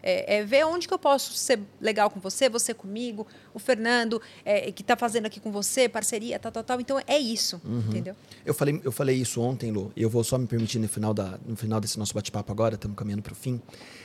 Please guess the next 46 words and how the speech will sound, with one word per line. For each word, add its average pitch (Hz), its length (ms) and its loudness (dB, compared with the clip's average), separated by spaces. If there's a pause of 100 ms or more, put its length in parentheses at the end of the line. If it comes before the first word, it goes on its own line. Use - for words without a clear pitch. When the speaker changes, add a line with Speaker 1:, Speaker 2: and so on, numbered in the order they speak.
(220)
Speaker 2:
É, 107 540 4
o - 40 -10
Fernando 135 300 0
não 139 60 2
assistiu 117 300 0
ontem, 117 180 2
eu 117 40 -4
tava 117 160 0
numa 113 140 2
live 107 220 0
ontem, 120 120 -2
eu 120 40 -8
tava 120 140 -2
falando 120 260 0
da 123 60 4
importância 131 840 2 (560)
que 131 440 2
a 120 100 -2
gente 120 200 -2
tem 127 160 0
de 120 80 -4
pessoas 123 300 -2
que - 120 -4
ac-, - 80 -8 (300)
acreditam 139 640 0
na 147 80 2
nossa 135 240 0
loucura, 131 520 0 (540)
né? 117 180 -2
Acreditar 139 680 2
na 170 100 -2
loucura 131 540 2
ou 120 120 6
acreditar 143 840 0
no 131 140 -2
negócio 127 640 0 (400)
que - 100 -14
talvez 196 240 2
não 269 60 -6
sabe 285 220 0
se - 80 -2
vai 156 100 2
dar 131 80 0
certo, 226 420 0
Speaker 1:
Uhum. 262 280 -2
Speaker 2:
né? 123 240 -4